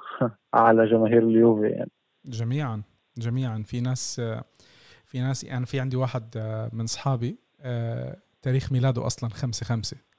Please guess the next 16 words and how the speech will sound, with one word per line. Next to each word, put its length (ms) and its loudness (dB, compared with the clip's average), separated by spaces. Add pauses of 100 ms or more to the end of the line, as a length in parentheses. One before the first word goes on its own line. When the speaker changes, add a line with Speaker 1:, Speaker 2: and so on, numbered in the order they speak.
(680)
Speaker 2:
فبهذاك 440 4
Speaker 1:
مم. 120 4
Speaker 2:
اليوم 340 2
يعني 720 -2
بحملنا 580 -4
جميلة 420 -2
هو 220 -4
إنه 340 -4
أحلى 420 -4
هدية 320 -4
أخذها 280 -6
بتاريخ، 360 -4
بعيد 320 -4
ميلاده 300 -2
من 180 -2
اليوفي. 580 -4